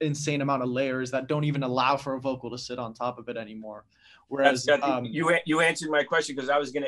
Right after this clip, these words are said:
Speaker 2: ask you if Change was one of the newer ones or the ones that you had.
Speaker 1: Yeah, that was one of the last ones. Um, the Slow Fade was the last one to be written, but Change was the one right before that.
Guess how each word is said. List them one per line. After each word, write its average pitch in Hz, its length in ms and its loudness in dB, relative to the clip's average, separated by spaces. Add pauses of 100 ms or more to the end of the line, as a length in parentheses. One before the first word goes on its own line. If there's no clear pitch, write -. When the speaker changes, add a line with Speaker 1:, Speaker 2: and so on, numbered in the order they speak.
Speaker 2:
ask 143 240 2
you 127 140 -6
if 110 140 -6
Change 135 420 -6
was 120 160 -4
one 120 160 0
of 120 80 0
the 117 100 0
newer 127 360 0
ones 127 260 -2
or 117 160 0
the 113 240 -10
ones 120 240 0
that 113 180 0
you 107 120 -10
had. 110 220 2
Speaker 1:
Yeah, 139 200 4 (140)
that 151 80 4
was 165 180 4
one 185 140 4
of 175 60 2
the 160 80 6
last 147 340 4
ones. 143 380 -4 (200)
Um, 131 540 -2 (260)
the 160 100 -6
Slow 208 300 4
Fade 208 160 6
was 160 160 2
the 156 80 -2
last 143 340 4
one 131 160 -4
to 123 120 -10
be 123 80 -4
written, 117 380 -6
but 123 440 -8
Change 143 300 0
was 127 100 -2
the - 60 -6
one 131 160 -2
right 127 200 -2
before 127 340 -4
that. 110 280 -2